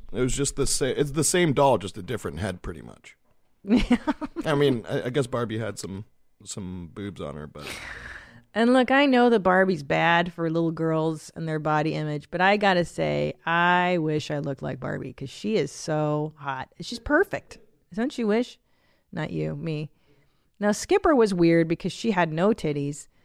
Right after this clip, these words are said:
Speaker 2: Did you ever see a Skipper doll? I didn't like Skipper.
Speaker 1: I have not.
Speaker 2: I was like, "Why fuck with Skipper when you can get Barbie, who's got big tits?" 'Cause Skipper just was flat as a pancake. Yeah, she had really nice hair, so you could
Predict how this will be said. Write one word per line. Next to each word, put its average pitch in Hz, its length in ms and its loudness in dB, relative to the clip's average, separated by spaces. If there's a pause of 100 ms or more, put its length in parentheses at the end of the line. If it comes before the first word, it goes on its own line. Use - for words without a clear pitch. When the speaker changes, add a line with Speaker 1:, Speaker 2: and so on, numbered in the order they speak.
(260)
Speaker 2:
Did 175 120 -6
you 190 40 6
ever 208 100 4
see 220 140 2
a 202 60 4
Skipper 202 400 -2
doll? 233 380 4 (840)
I 226 160 4
didn't 240 280 4
like 190 180 2
Skipper. 131 460 0
Speaker 1:
I - 20 -2
have 98 160 -6
not. 107 400 0
Speaker 2:
I 190 100 -2
was 220 100 0
like, 220 120 0
"Why 226 240 2
fuck 294 260 -2
with 208 100 -4
Skipper 196 380 0
when 156 140 0
you 170 140 -2
can 165 140 -8
get 156 200 -2
Barbie, 156 400 2
who's 156 160 -4
got 151 300 -2
big 160 200 -2
tits?" - 440 -4 (400)
'Cause 180 160 -4
Skipper 220 580 2 (100)
just 175 260 0
was 160 180 -2
flat 202 320 4
as 214 60 2
a 185 60 -2
pancake. 170 760 -2 (480)
Yeah, 196 260 4
she 262 140 2
had 233 80 4
really 226 220 4
nice 202 240 2
hair, 180 340 4
so 185 140 -6
you 175 80 -4
could 156 120 -12